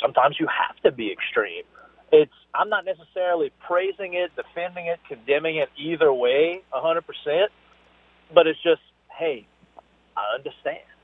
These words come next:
I'm, I'm not, I'm not mad about it. I don't really know much about Jordan Poole either way, so I'm not, you know, it's hard to form a full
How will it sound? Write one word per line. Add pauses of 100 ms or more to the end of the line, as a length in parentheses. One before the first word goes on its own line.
(580)
I'm, (1000)
I'm
not, (480)
I'm
not
mad
about
it. (1600)
I
don't
really (540)
know
much
about
Jordan
Poole
either
way, (120)
so
I'm
not, (460)
you
know, (460)
it's
hard
to (100)
form
a (180)
full